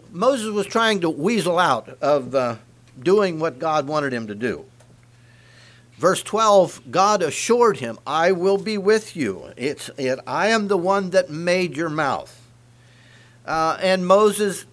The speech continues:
tried again. And Moses, be-, uh, God becomes angry because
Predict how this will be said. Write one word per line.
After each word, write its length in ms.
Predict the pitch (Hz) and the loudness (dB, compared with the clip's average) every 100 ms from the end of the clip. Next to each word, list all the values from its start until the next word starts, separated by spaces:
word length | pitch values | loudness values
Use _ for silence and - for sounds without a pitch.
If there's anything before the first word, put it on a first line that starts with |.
| - | -6
tried 380 | 190 190 226 220 | 0 2 4 2
again. 560 | 202 233 247 233 185 - _ _ _ _ _ _ _ _ _ _ _ _ _ _ - - | 4 4 4 2 -4 -18 _ _ _ _ _ _ _ _ _ _ _ _ _ _ -20 -10
And 340 | 151 175 160 156 - | -4 -4 -4 -10 -18
Moses, 600 | - 139 196 254 254 262 - | -12 -2 2 2 2 -8 -8
be-, 200 | 240 - - | -10 -8 -4
uh, 220 | 180 143 | -4 -4
God 340 | 131 208 294 | -6 -4 -4
becomes 420 | 247 - 226 202 180 | -4 -6 -6 -6 -8
angry 600 | - 262 240 131 110 131 - _ _ - | -4 -2 -2 -4 -8 -10 -14 _ _ -6
because 580 | 175 180 190 196 180 | -4 -2 0 2 0